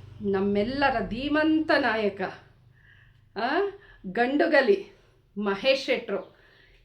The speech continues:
ಸದ್ಯದಲ್ಲೇ ನಮ್ಮ ಈ ಹೋರಾಟಕ್ಕೆ ಒಂದು ಒಳ್ಳೆ ದಿನನ ಫಿಕ್ಸ್ ಮಾಡ್ತಾರೆ. ಯಾರು ತಪ್ಪಿಸ್ಕೊಳ್ಳೋದು ಬೇಡ, ಎಲ್ಲರೂ ನಾವು ಹೋರಾಟದಲ್ಲಿ ಪಾಲ್ಗೊಳ್ಳೋಣ. ನಿಮ್ಮ ಸಪೋರ್ಟ್ ಸದಾ ನಮ್ಮೆಲ್ಲರ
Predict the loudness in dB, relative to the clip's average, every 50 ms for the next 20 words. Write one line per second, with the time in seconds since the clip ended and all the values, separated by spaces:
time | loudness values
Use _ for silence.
0 | _ -10 -8 -6 -6 -6 -8 -8 0 2 2 4 4 2 0 0 -4 -6 -6 -6
1 | -12 -20 _ _ _ _ _ _ _ _ _ -4 -2 -2 0 0 0 2 2 2
2 | 2 0 0 0 2 2 2 0 0 -2 -4 -4 -6 -4 -2 0 0 0 0 0
3 | 0 0 -2 -2 -2 0 0 0 0 0 -2 -2 -2 -2 -2 -4 -4 -6 -8 -8
4 | -8 -6 -4 -2 -2 -2 -4 -4 -4 -4 -2 -2 -2 -4 -8 -16 _ _ _ _
5 | _ _ _ _ _ _ _ _ _ _ _ _ _ -20 _ _ _ _ _ _
6 | _ -4 0 0 2 2 2 0 0 -2 0 0 2 2 4 4 4 2 2 0
7 | -2 -4 -4 -6 -6 -10 -12 -8 -4 0 0 0 0 -2 -2 -2 -2 0 -2 -6
8 | -8 -10 -16 -20 -20 _ _ _ _ _ _ _ _ _ 0 0 0 0 0 0
9 | 4 6 6 6 6 6 4 4 4 4 4 2 0 -2 -4 -6 -4 -4 0 2
10 | 2 0 0 -2 -2 -2 -2 -2 -2 -4 -4 -4 -2 -2 -2 0 0 0 2 2
11 | 0 0 -2 -4 -4 -6 -12 -18 -20 -20 -20 -20 -20 -18 -12 -8 -8 -6 -6 -8
12 | -8 -4 -4 -4 -4 -2 -2 -2 -2 -4 -8 -8 -6 -4 -2 0 2 2 4 4
13 | 4 4 4 4 4 2 0 -2 -2 -2 -4 -4 -4 -2 -2 0